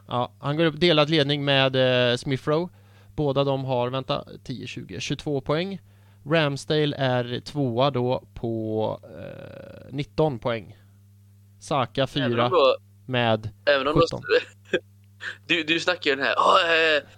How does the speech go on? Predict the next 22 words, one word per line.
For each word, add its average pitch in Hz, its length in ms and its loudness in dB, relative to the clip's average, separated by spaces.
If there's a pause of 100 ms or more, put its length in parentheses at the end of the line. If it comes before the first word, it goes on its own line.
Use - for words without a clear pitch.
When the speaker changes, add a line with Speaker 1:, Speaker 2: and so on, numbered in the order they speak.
(280)
Speaker 2:
eh, 135 420 4
rockin' 160 340 2
all 147 80 4
over 131 160 0
the 135 60 4
world", 139 400 6
att 123 160 2
jag 135 120 2
hade, 131 180 0
jag 135 180 0
har 151 120 4
haft - 180 0
den 156 280 0
på 160 140 6
hjärnan 123 280 2
hela 120 180 0
Speaker 1:
Ja. 120 100 -4
Speaker 2:
tiden, 120 380 0
eller 127 200 4
de 123 140 -4
sista - 320 0
dagarna. 113 520 4